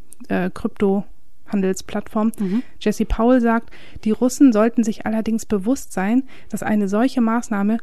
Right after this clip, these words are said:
Speaker 1: kurz bevorsteht. Also nochmal zusammengefasst, Sanktionierungen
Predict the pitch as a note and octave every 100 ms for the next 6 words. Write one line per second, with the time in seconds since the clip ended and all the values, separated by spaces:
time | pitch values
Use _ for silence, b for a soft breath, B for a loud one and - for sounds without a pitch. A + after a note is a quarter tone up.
0 | - - A3 A3 - - - C4+ C4 -
1 | F3 - - - - b b b b b
2 | - G#3+ A3+ G#3 G#3+ - G3+ G#3 B3 B3
3 | C4 - b b - G#3 A3+ - G#3+ G#3+
4 | B3 D4 E4+